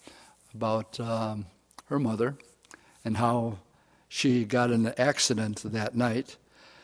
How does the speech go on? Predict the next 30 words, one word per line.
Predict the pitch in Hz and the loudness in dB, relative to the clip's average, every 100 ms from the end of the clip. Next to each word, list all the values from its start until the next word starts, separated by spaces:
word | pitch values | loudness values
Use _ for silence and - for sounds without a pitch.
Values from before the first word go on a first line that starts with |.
| - - _ | -20 -20 _
And, | 120 123 123 120 | 0 4 6 8
um, | 123 123 120 123 117 - - _ - - _ _ _ | 8 8 6 4 0 -12 -20 _ -20 -20 _ _ _
in | 156 | 2
talking | 160 175 170 170 139 | 8 8 6 0 -2
to | - 135 | 2 6
her, | 139 135 127 | 8 8 6
I | |
wanted | 123 127 131 127 | 6 4 4 2
to | 120 | 2
know, | 120 123 123 113 131 - | 2 4 2 0 -12 -10
uh, | 117 113 113 - | -6 -6 -6 -10
what, | 151 120 - - | -2 0 0 -2
what | 123 - | 0 2
was | 120 - | 0 -2
the | 117 | -2
result, | 113 120 120 113 | 0 4 4 2
what | 117 | -4
was | 107 110 | -4 -4
the | 110 | -2
outcome. | 123 - 110 104 110 _ _ - - - _ | -4 -6 -8 -8 -12 _ _ -20 -20 -20 _
And | 151 | -2
she | - | -2
told | - 160 156 | 6 8 8
me | 160 | 8
that, | 139 135 131 - | 10 8 8 2
uh, | 135 127 123 | 4 6 6
she | 123 131 | 2 2
had | 117 123 | 2 2
a | |
peace, | 127 - 120 143 - - | 2 0 2 2 0 -2